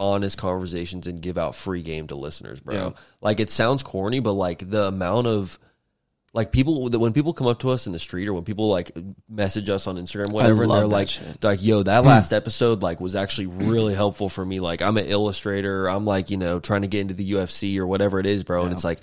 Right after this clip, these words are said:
Speaker 1: some people just hit me up and they're like, "Yo, that was the best, like,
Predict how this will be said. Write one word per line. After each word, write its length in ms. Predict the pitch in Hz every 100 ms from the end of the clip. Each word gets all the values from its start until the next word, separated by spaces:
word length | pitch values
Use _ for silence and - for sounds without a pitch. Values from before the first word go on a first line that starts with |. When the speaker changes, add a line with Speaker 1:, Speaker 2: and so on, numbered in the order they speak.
| - -
Speaker 1:
some 180 | - 156
people 240 | 175 190 131
just 140 | 107
hit 100 | 120
me 80 | 117
up 120 | 107
and 80 | 104
they're 60 |
like, 200 | 90 85
"Yo, 100 | 104
that 160 | 95 95
was 80 | 123
the 80 | 95
best, 340 | 90 87 -
like, 200 | 80